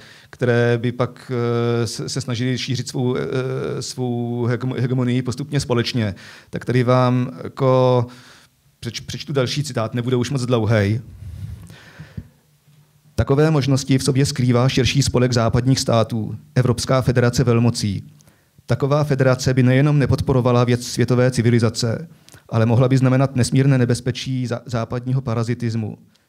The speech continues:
Vznik skupiny vyspělých průmyslových států, jejichž vyšší třídy by pobírali nesmírné tributy z Asie a Afriky. A z těchto tributů by vydržovaly velké ochočené masy úřednictva a pomocného personálu,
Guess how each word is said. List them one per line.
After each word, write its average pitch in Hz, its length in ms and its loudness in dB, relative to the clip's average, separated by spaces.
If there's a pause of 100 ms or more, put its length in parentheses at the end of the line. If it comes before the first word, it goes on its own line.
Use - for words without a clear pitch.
Vznik 135 280 -2
skupiny 139 360 -2
vyspělých 131 460 -4
průmyslových 131 520 -4
států, 113 520 -6 (360)
jejichž - 260 -2
vyšší 131 240 0
třídy 117 300 -4
by 127 100 0
pobírali 120 460 0
nesmírné 131 500 0
tributy 123 360 -2
z 135 120 -6
Asie 120 420 0
a 131 140 -2
Afriky. 113 580 -6 (560)
A 127 60 -8
z - 60 -8
těchto 143 280 -2
tributů 131 460 0
by 123 100 2
vydržovaly 131 480 2
velké 131 420 0
ochočené 135 440 0
masy 131 240 0
úřednictva 120 720 -2
a - 160 -2
pomocného 127 500 -2
personálu, 117 640 -2